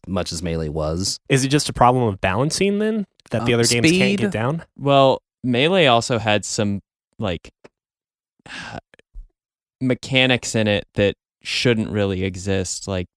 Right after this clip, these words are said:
Speaker 3: the whole shine canceling and things
Speaker 1: Oh,
Speaker 3: like
Speaker 1: yeah.
Speaker 3: that. Like, Melee had some accidental mechanics that made it reach a level that was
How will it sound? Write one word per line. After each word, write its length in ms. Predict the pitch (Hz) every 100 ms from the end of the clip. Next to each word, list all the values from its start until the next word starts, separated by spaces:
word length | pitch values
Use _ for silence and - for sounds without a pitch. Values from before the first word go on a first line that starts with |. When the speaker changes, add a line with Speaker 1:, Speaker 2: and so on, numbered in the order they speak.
| -
Speaker 3:
the 80 |
whole 220 | 101 95 92
shine 500 | - 104 95 92 92
canceling 600 | - 92 92 - 92 95
and 120 | 92
things 220 | 98 92 95
Speaker 1:
Oh, 80 |
Speaker 3:
like 160 | 82 78
Speaker 1:
yeah. 220 | 85 78
Speaker 3:
that. 120 | 95 - -
Like, 260 | 117 104 - _ _ _ _ _ _ _ _ _ -
Melee 360 | 127 170 160 135
had 220 | 131 117
some 180 | 110 -
accidental 760 | 117 123 - 113 95 107 104
mechanics 680 | 98 90 - 95 92 85 - -
that 160 | 92
made 280 | 104 104 107
it 200 | 104 - -
reach 360 | 101 110 110
a 60 | 104
level 400 | 98 95 95 90
that 160 | 90 -
was 360 | 104 92 90